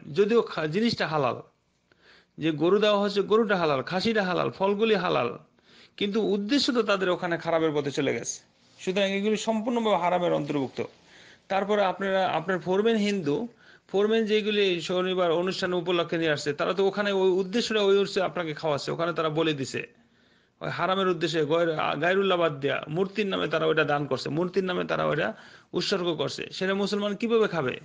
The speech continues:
সেদিকে অবশ্যই লক্ষ্য রাখতে হবে। মুসলমানের জিনিস হতে হবে চিন্তা ভাবনা পরিষ্কার করে,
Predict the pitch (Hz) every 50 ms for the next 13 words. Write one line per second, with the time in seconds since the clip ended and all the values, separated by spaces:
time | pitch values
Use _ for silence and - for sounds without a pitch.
0 | - _ _ _ _ _ _ _ _ _ _ _ _ _ _ _ - - 190 190
1 | 202 208 208 190 185 175 202 220 208 - 262 247 233 214 - 208 196 190 160 -
2 | 180 156 143 127 127 135 156 170 175 196 196 196 196 196 196 190 185 185 175 190
3 | 196 190 175 180 185 175 190 185 180 190 185 185 208 202 185 190 196 185 185 180
4 | 180 180 180 180 190 190 196 - - 208 - 202 175 180 147 127